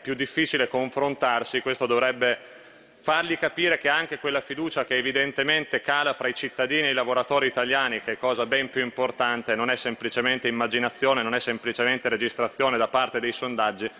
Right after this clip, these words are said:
ma è un dato vero. D'altronde c'è invece una novità, è la prima volta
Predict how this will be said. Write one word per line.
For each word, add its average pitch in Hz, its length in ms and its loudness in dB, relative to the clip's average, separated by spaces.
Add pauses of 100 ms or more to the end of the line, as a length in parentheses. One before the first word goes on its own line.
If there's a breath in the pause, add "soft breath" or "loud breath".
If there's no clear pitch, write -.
(260 loud breath)
ma 135 200 0
è 139 40 2
un 131 120 -4
dato 120 280 0
vero. 101 340 -2 (540 loud breath)
D'altronde 196 540 2
c'è 170 120 2
invece 170 280 2
una 160 100 2
novità, 151 500 2
è 117 80 -6
la 127 100 0
prima 147 220 -2
volta 156 520 2